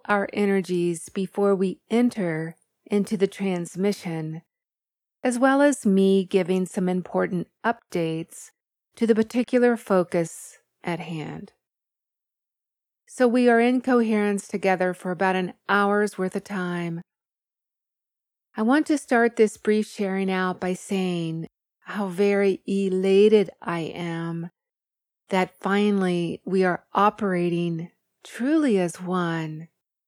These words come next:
I feel that so deeply,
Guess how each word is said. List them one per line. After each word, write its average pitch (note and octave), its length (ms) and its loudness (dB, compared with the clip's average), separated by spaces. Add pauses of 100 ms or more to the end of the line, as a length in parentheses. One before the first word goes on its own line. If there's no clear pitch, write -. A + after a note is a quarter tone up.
(320)
I F#3+ 100 -2
feel C4 300 2
that G#3+ 280 2
so G3 260 0
deeply, F3 840 -4